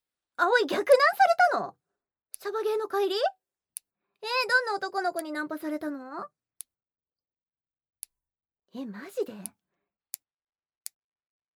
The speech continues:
やりそうなの？よか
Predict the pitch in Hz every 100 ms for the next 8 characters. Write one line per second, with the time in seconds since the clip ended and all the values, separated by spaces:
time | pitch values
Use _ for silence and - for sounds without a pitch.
0 | - _ _ _ _ _ _ - _ _
1 | _ _ _ _ - 277 302 330 311 277
2 | -